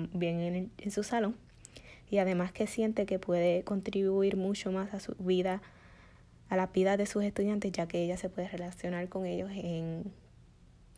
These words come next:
que, este, tienen culturas similares o que su primer lenguaje es el español.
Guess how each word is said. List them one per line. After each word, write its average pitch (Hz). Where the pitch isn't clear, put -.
que, 185
este, 180
tienen 170
culturas 185
similares 247
o 190
que 185
su 170
primer 165
lenguaje 165
es -
el 165
español. 170